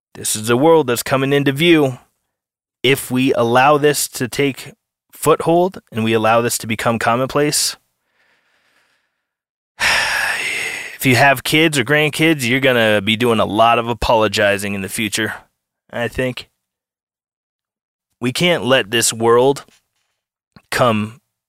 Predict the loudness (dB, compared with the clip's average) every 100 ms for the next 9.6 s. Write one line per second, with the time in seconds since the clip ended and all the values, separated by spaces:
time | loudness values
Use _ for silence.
0 | _ _ _ _ _ _ -8 -4 -2 -2
1 | -2 -4 -8 _ _ _ _ _ -18 -18
2 | -10 -6 -6 -2 -2 0 0 0 4 2
3 | 2 -2 -2 0 0 -2 -4 -8 _ -4
4 | 2 2 4 2 2 2 2 0 -4 -6
5 | -8 -8 -6 -2 0 -2 -4 -4 0 0
6 | -2 -4 -2 -2 0 -2 -4 _ _ _
7 | _ _ -2 0 2 2 4 4 2 0
8 | 0 -2 -8 _ _ _ _ _ _ -2
9 | 2 2 2 -2 -6